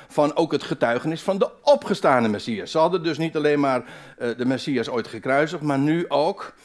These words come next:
eh, dat bevestigd door ook het getuigenis aangaande de opgewekte Messias te verwerpen. En het is bij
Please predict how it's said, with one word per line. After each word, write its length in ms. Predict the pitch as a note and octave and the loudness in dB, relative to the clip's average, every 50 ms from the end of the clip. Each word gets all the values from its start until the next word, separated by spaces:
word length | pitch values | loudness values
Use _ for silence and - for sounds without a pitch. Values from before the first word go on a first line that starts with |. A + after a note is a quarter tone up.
| - - - - - _ | -20 -20 -20 -20 -14 _
eh, 100 | - C3 C3 B2 - - - | -6 -4 -4 -4 -6 -10 -16
dat 500 | - A2+ G#2 G2 G2+ G#2 D3 C#3+ A2+ G2+ | -18 -18 -18 -8 -2 -2 -2 -2 -2 -6
bevestigd 840 | F2+ G2+ G2 - - - - D3+ F3+ E3+ - - - F#3+ G3 F3 - - | -6 -6 -6 -8 -6 -4 -4 -2 -2 -4 -8 -8 -8 -8 -8 -8 -4 0
door 220 | E3 E3+ E3 - | 0 0 2 2
ook 200 | - D3+ E3 - | 0 0 0 0
het 100 | D3+ - | -4 -10
getuigenis 600 | - E3 D3+ F#3 B2+ B2 B2+ - D#3 E3+ D#3+ - | -8 -6 -4 -2 -2 -2 -2 -4 -4 -6 -6 -4
aangaande 480 | - C#3+ D3+ C#3+ E3 F3 F#3+ G3 G#3+ F3+ | -4 -4 -2 0 -2 -2 0 -2 -2 0
de 180 | F3+ - - - - _ - | 0 0 0 -2 -16 _ 2
opgewekte 680 | - - D#5 D#5 - - A3 F3+ D3+ C3+ - - D3 | 4 4 6 4 2 0 2 4 4 2 2 0 -4
Messias 540 | C3 B2 A#2 - C#3+ B2+ A#2+ A2 G#2+ - - | -4 -4 -6 -6 -4 -4 -2 -4 -4 -6 -6
te 140 | - A#2+ G2 | -6 -6 -6
verwerpen. 560 | A2+ A2 G#2 G#2 G2+ F#2 F2+ - F#2 E2+ - - - - - - - - - - | -6 -8 -6 -4 -6 -6 -6 -8 -12 -14 -14 -16 -20 -20 -20 -20 -20 -12 -4 0
En 420 | E3 D#3+ D3+ C#3 A2+ G2 G2+ G#2 - - - | 2 2 2 2 0 -4 -10 -18 -20 -18 -6
het 240 | - D3+ D3 C#3+ D3+ | -2 0 0 0 0
is 200 | E3 C3 G2+ F#2+ | -4 -6 -2 2
bij 300 | - B2+ A2+ G2 E2 | 2 2 2 2 -2